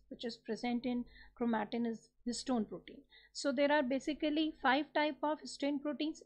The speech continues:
H one, H two A, H two B, H three, and H four, right? So we have studied that these are basically, uh, uh,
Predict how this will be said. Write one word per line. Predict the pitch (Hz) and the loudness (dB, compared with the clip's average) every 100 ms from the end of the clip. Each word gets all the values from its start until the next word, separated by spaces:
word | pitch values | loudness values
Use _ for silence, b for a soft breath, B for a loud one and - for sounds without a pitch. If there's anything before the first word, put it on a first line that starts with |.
| - | -4
H | - - | -2 -4
one, | 320 403 - - | -6 -6 -14 -10
H | 220 - | -10 -6
two | - 254 | -4 -2
A, | 269 269 202 | -2 -4 -8
H | 196 - | -10 -10
two | 208 | -6
B, | 247 240 - | -4 -4 -4
H | 214 - | -8 -8
three, | - 254 - - | -6 -4 -4 -4
and | 233 269 | -2 0
H | 302 - - - | -2 -4 -12 -6
four, | 220 - _ _ b b _ | -6 -6 _ _ b b _
right? | 269 311 381 b b | 2 4 0 b b
So | - 311 | -4 0
we | 269 285 | 2 2
have | 262 269 | 2 0
studied | - 285 285 285 | 0 0 2 0
that | 247 247 226 | 2 0 0
these | 247 240 | -2 0
are | 247 | 0
basically, | 214 220 247 - 247 254 254 B B - | 0 -4 -6 -4 -2 0 -2 B B 0
uh, | 202 220 214 214 220 - - - | 2 4 2 0 -2 -14 -20 -2
uh, | 208 226 214 | 0 2 0